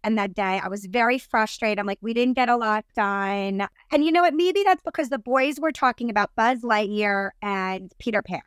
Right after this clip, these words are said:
They remembered those rides. That's where, like,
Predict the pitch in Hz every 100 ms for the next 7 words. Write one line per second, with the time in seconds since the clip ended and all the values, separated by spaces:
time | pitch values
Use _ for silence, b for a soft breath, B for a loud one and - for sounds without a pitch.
0 | _ _ - 254 254 254 247 269 262 247
1 | - 190 185 190 170 147 - 226 _ -
2 | 349 370 415 359 330